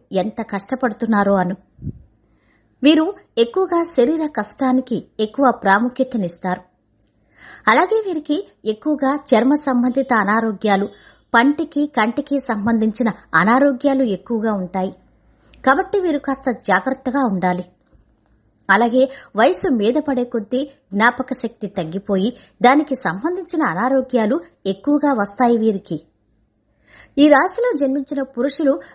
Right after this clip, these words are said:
లౌక్యంగా ముందుకు వెళ్ళిపోతారు. ఆయా రంగాల్లో ఉన్న వ్యక్తులను తన తెలివితేటలకు అనుగుణంగా ఎలా ఉపయోగించుకోవాలి అని వీరికి బాగా తెలుసు. ఆ విధంగా వీరు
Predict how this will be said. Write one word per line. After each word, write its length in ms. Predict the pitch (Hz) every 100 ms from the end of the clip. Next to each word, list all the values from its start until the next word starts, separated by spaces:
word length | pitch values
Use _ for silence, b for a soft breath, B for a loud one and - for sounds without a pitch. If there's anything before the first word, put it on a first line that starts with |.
| 214
లౌక్యంగా 640 | 202 254 - - 294 285
ముందుకు 400 | 302 220 208 -
వెళ్ళిపోతారు. 600 | 208 185 185 180 185 180 - _ _ _ _ b b _
ఆయా 260 | 196 220 190
రంగాల్లో 540 | 175 180 233 254 254
ఉన్న 220 | 233 226 202
వ్యక్తులను 540 | 170 180 285 262 285
తన 400 | - - - 294
తెలివితేటలకు 1040 | - 226 254 415 427 359 330 262 262 294 196
అనుగుణంగా 640 | 190 233 262 247 240 233 B B -
ఎలా 220 | 214 262
ఉపయోగించుకోవాలి 1080 | 220 160 240 285 262 254 - 269 233 226 226
అని 140 | 220
వీరికి 440 | 208 202 202 220 285
బాగా 460 | - 160 190 277
తెలుసు. 420 | 269 196 180 - - _ _ _ b b b b 202
ఆ 80 |
విధంగా 380 | 185 190 202 214
వీరు 280 | 202 202 180